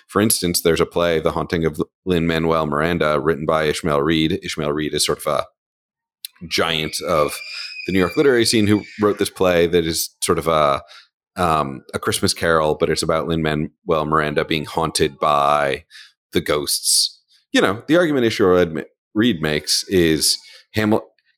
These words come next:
casting a black cast in Hamilton about the founding fathers would be like doing a production in Berlin about the Nazis with an all-Jewish cast,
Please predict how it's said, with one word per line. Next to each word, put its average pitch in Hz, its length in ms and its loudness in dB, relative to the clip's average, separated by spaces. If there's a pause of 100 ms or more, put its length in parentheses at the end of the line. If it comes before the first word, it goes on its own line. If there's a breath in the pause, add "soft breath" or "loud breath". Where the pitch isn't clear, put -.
casting 117 380 0
a 110 60 2
black 87 240 -2
cast - 320 -2
in 85 120 0
Hamilton 80 580 -2
about 80 240 -2
the 78 80 -2
founding 76 260 -2
fathers 76 600 0
would 82 180 -2
be 95 100 4
like 80 260 0
doing 82 300 2
a 82 60 2 (440)
production 90 380 -2
in 78 100 0
Berlin 80 340 2
about 78 220 -2
the 80 80 -2
Nazis 76 480 -2
with 76 120 -6
an 73 80 -4
all-Jewish 71 420 -2
cast, - 520 -4